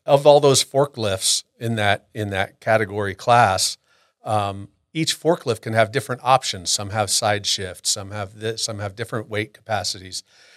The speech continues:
different little twists and turns that each equipment has. And so by being able to set those item options,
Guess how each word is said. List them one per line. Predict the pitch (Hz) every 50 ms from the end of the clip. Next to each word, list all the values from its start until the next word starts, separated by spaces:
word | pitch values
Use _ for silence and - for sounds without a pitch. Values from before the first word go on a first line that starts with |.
| _ _ _ _ _ _ _ _ _
different | - 139 - - 135 -
little | 156 135 143 139 127 127 151 - _ _ _
twists | - 160 147 127 - -
and | 120 110
turns | - - 143 139 123 113 107 107 104 -
that | 110 110 117 - _
each | 180 120 113 - -
equipment | 110 - - - - 117 110 98
has. | 113 135 135 127 107 98 98 -
And | 113 104
so | - - 120 110 107 110
by | 120 - 110 123 110 110 110
being | 107 135 147 156
able | 156 143 117 113
to | 107 95
set | - - 151 139 - _
those | 120 107 98 104
item | - 101 101 120 131 127 101
options, | 95 98 92 - - - 101 98 98 95 - -